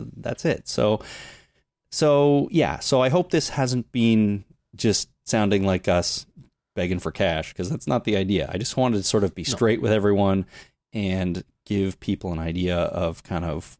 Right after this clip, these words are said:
Speaker 1: where we're thinking, what goes into producing this thing, and, you know, that's it. 'Cause honestly, people ask about that all the time, and I do get,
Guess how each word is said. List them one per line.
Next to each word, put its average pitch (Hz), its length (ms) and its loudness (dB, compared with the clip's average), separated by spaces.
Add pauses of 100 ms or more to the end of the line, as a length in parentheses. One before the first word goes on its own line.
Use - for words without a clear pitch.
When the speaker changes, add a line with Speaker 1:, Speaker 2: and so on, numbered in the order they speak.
Speaker 1:
where 101 300 0
we're 87 140 0
thinking, 143 720 -2 (160)
what 98 280 -2
goes 104 180 0
into 98 180 2
producing 98 480 0
this 90 220 -2
thing, 92 320 -2 (440)
and, 82 540 -8
you 90 100 -8
know, 80 80 -6
that's 78 260 -6
it. 85 140 -4
'Cause - 280 -4
honestly, 170 340 0
people 226 260 -2
ask - 240 0
about 120 220 -2
that 120 140 0
all 120 100 2
the 120 80 -4
time, 120 420 -2 (640)
and 107 160 -2
I 107 140 4
do 135 440 2
get, 110 360 2